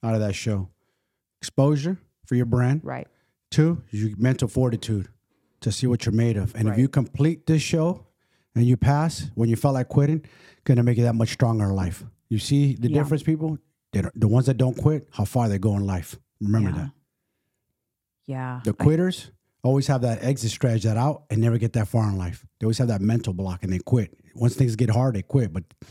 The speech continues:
Speaker 1: the people who fight always go on to succeed.
Speaker 2: Now,
Speaker 1: Always.
Speaker 2: there's seven people left or something. They're, they're only halfway through the course,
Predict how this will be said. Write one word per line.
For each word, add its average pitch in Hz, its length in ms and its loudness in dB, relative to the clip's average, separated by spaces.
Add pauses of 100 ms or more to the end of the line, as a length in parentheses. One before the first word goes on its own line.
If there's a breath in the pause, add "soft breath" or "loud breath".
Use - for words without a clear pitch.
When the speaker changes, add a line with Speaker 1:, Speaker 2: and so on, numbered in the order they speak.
(120)
Speaker 1:
the - 80 -6
people 139 300 2
who 123 100 2
fight 139 440 -4 (480 soft breath)
always 135 240 2
go 123 120 4
on 113 280 0 (100)
to 113 120 -4
succeed. 98 520 -6 (220)
Speaker 2:
Now, 170 200 4
Speaker 1:
Always. 98 160 -4
Speaker 2:
there's 175 200 -2
seven 196 840 -6
people 175 380 -2
left 165 260 -2
or 180 60 -2
something. 170 240 -2
They're, 156 140 0
they're 165 200 -2
only 180 180 -2
halfway 185 460 -2
through 156 480 -2
the 151 80 -4
course, 135 420 -2